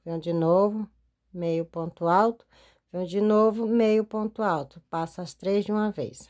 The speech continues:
ó. Tá? Aqui eu tenho quatro, mas se você puxar aqui um pouquinho, você vai ver que o espaço tá aqui, ó,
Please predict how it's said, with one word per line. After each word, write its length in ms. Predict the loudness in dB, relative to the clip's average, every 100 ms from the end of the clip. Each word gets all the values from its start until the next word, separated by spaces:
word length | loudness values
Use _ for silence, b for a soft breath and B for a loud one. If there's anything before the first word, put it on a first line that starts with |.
| -16
ó. 180 | -16 -16 _ _ _ _ _ _ _ _ _ _ _
Tá? 200 | -6 -4
Aqui 200 | -4 -2
eu 80 | -6
tenho 440 | -2 0 0 -2 -8 _
quatro, 420 | 0 2 2 0
mas 340 | -4 -2 -2 -4
se 200 | -10 -10
você 340 | -8 -6 -6
puxar 400 | -8 -10 -10 -8
aqui 220 | -8 -10 -12
um 60 |
pouquinho, 480 | -8 -8 -8 -8 -8
você 280 | -8 -6 -2
vai 160 | 0
ver 180 | 0 -4
que 120 | -4
o 40 | -8
espaço 560 | -8 -6 -4 -4 -6
tá 200 | -8 -6
aqui, 300 | -6 -8 -16
ó, 60 | -16